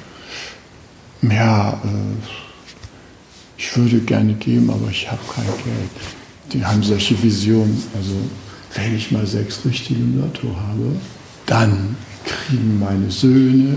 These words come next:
und dann kriegen meine Nachbarn und ich und, und so weiter. Nur, äh,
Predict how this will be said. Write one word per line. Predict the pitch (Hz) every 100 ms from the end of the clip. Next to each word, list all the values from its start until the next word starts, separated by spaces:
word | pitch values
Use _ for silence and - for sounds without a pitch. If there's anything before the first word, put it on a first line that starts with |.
| - 113
und | 104 110
dann | 104 104
kriegen | 104 - 107 98
meine | 98 95 95
Nachbarn | 110 131 - - - 107 110 -
und | - 92 - 135
ich | 127 - - -
und, | 95 - - - - - - - - -
und | 104 -
so | 90 87
weiter. | 82 - - 139 156 - - - - - - - - - - -
Nur, | 120 120 113 -
äh, | -